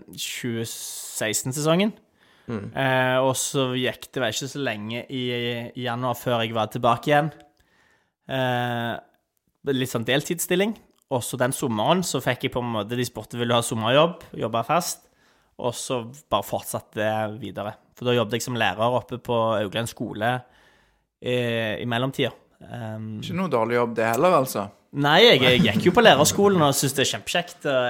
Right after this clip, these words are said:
Speaker 1: å være lærer, og kjempekjekt å jobbe med, med barn og unge. Men, eh, enda kjekkere å jobbe med Viking. Eh, så det var kjempekjekt å få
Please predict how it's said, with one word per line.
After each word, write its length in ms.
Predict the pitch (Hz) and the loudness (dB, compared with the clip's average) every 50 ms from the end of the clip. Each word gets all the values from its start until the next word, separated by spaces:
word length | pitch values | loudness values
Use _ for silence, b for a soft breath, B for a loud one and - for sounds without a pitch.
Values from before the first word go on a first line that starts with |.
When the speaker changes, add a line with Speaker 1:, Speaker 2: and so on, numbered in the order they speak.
| 117 - 92 | -2 -2 -4
Speaker 1:
å 80 | 123 120 | -4 -2
være 220 | 117 120 113 113 | 0 0 0 0
lærer, 400 | 110 104 101 101 113 131 139 147 | -2 -4 -4 -2 -2 -2 -2 0
og 160 | 135 117 113 | -2 -4 -4
kjempekjekt 520 | - - 117 117 - - 135 131 - - - | -2 -4 -4 -4 -2 -2 -2 -2 -2 -4 -4
å 120 | 117 117 | -2 0
jobbe 340 | 117 113 107 98 - 113 110 | 0 0 -2 -2 -2 -2 -2
med, 440 | 110 113 113 110 110 110 110 107 110 | -2 -2 -2 -2 -2 -4 -6 -6 -4
med 120 | 117 117 - | -4 -2 0
barn 240 | 113 113 120 123 | 0 0 0 -2
og 80 | 120 110 | -4 -6
unge. 180 | 104 110 127 139 - b b b b b b b b _ - - | -6 -6 -8 -8 -10 b b b b b b b b _ -12 -8
Men, 300 | 131 123 120 117 117 117 | -6 -4 -4 -4 -4 -4
eh, 300 | 117 117 117 117 117 117 - - _ - | -4 -4 -4 -4 -4 -4 -6 -8 _ -8
enda 220 | 123 107 104 107 | -6 -6 -6 -8
kjekkere 320 | - - 113 - - 120 | -8 -10 -10 -12 -10 -10
å 60 | 117 113 | -10 -10
jobbe 160 | 107 - - 120 | -10 -12 -10 -10
med 120 | 117 110 | -10 -10
Viking. 320 | 104 104 - - - 120 120 _ _ | -12 -14 -16 -16 -16 -16 -16 _ _
Eh, 400 | - 131 127 120 113 113 113 113 113 | -16 -12 -10 -8 -6 -6 -6 -6 -6
så 160 | 110 - 127 | -8 -6 -2
det 120 | 127 135 131 | 0 2 4
var 120 | 131 127 | 4 2
kjempekjekt 560 | - - 107 - - - 147 143 - - - | 2 0 -2 -2 2 4 4 4 2 0 -6
å 80 | 104 117 | -6 -6
få 280 | - - - 120 113 | -6 -6 -2 0 2